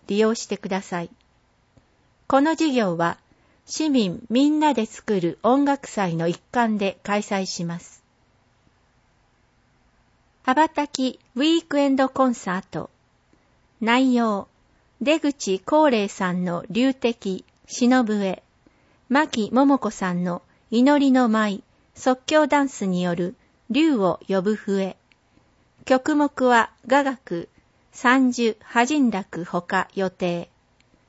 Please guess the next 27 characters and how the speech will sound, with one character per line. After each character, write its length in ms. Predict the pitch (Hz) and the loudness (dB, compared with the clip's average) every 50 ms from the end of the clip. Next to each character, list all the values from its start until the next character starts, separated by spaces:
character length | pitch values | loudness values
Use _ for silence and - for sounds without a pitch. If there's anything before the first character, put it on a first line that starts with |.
| _ _ _ _ _ _ _ _ _ _ _ _ _ _ _ _ _ | _ _ _ _ _ _ _ _ _ _ _ _ _ _ _ _ _
時、 400 | 269 240 233 - 277 269 247 - _ | -2 -2 0 0 -4 -4 -4 -6 _
と 140 | - 208 196 | -4 -4 -4
こ 180 | - 220 196 185 | -2 -2 -2 -2
ろ、 180 | 190 180 - - _ _ _ _ _ _ _ _ _ _ _ _ | -2 -4 -6 -10 _ _ _ _ _ _ _ _ _ _ _ _
四 220 | - - 254 240 | -6 -2 -2 0
月 340 | 240 294 311 302 - - 294 | 2 2 0 0 0 0 0
二 180 | 285 294 320 294 | 2 2 0 0
十 180 | - 240 208 | -2 -2 -4
三 340 | 208 - - 240 233 226 208 | -4 -2 0 0 0 0 0
日 400 | 190 185 175 - - - 156 110 - | -2 -6 -8 -10 -10 -10 -10 -8 -6
日 380 | 190 208 214 - - - 277 | -6 -6 -6 -6 -4 -2 2
曜 180 | 277 262 240 202 | 2 2 2 2
日、 240 | - 165 160 160 - _ _ _ _ _ _ _ _ 208 | 0 -4 -6 -6 -8 _ _ _ _ _ _ _ _ -6
十 240 | 196 254 311 311 302 | -2 0 0 2 2
四 160 | 294 311 294 | 2 0 0
時 180 | - 208 185 | 0 -2 -6
開 380 | - - - 196 196 196 190 185 | -6 -4 -4 -2 -2 -2 -2 -4
演。 240 | 185 175 175 - - _ _ _ _ _ _ _ _ _ _ _ _ _ _ _ | -4 -6 -6 -8 -12 _ _ _ _ _ _ _ _ _ _ _ _ _ _ _
会 260 | - - 262 285 311 285 | -2 2 2 2 2 2
場 220 | 311 302 294 277 | 0 0 0 2
は 180 | 262 262 247 214 | 2 2 2 2
十 220 | 185 254 285 285 | 0 -4 -4 -4
三 240 | - - 294 269 233 | -2 -2 -2 -2 -2
時 100 | 196 196 | -4 -6
三 240 | - - 202 208 208 | -4 -2 -2 -2 -2
十 140 | 208 208 | -4 -6
分。 420 | 202 _ _ - 156 147 143 165 | -10 _ _ -10 -10 -10 -10 -12